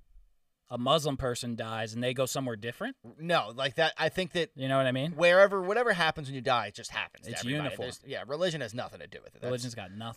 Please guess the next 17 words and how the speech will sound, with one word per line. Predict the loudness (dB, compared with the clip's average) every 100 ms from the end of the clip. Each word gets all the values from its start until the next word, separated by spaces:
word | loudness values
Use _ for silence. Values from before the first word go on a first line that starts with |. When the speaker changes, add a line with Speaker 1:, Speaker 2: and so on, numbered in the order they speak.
| -6
Speaker 2:
that's | -4
Speaker 1:
to |
do |
with | -6
it. |
Speaker 2:
nonsense. | -6 -4 -6 -6 _ _
Unfortunately, | -14 -8 -8 -8 -10
sorry, | -4 -2 -2 -2 -2
<laughs> | -2 0
but | 0
it | 0 0
is. | -2 -2 -12
<laughs> | -14 0
It | 2 4 6 4
just | 2 2
is. | 2 2 -8 -16 -14 -6
And | 0 2 0 -4